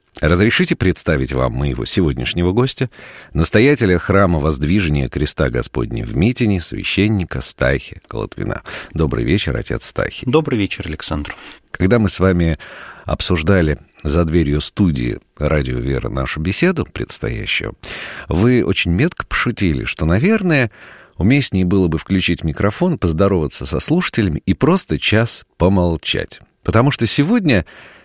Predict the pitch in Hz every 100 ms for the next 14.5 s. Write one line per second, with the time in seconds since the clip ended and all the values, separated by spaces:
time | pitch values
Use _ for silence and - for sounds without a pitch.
0 | - 123 165 - 123 92 82 85 131 120
1 | - 90 104 101 90 - - 85 80 80
2 | - _ _ _ _ _ _ _ _ -
3 | 62 60 67 82 - 135 73 - - -
4 | _ _ _ - 80 85 - - - 76
5 | 95 - 117 - 120 110 127 - 104 65
6 | 107 - _ _ _ 92 113 90 113 95
7 | 82 78 73 - - 73 73 92 131 -
8 | _ _ - - - - - 110 - 71
9 | 71 - 64 64 104 156 - - - -
10 | - _ - 151 156 160 156 - _ -
11 | _ _ _ _ - 92 123 - 202 151
12 | 101 143 127 - - - 117 110 127 107
13 | 120 - 117 101 113 - 95 - 120 120
14 | 110 127 110 110 101